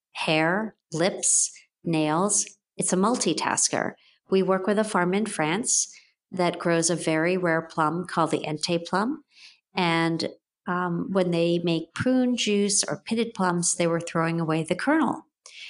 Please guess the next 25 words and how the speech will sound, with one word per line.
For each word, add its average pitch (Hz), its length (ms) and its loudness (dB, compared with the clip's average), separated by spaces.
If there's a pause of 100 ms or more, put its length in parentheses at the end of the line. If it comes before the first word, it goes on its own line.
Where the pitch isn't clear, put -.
(120)
And 202 100 2
then 202 140 4
they 202 100 4
started 196 520 2
to 196 100 -2
press - 480 -2
it 170 260 0
into 175 540 0
a 180 80 -2
gourmet 175 800 2
food 254 280 0
oil 151 380 2
about 160 420 0 (400)
six - 400 -2
or 185 60 2
seven 170 340 2
years 220 320 2
ago. 98 340 0 (540)
And 196 80 0
it 185 80 2
won 165 320 0
a 180 100 -4
lot 175 360 0
of 202 120 -6
prizes. 147 800 -2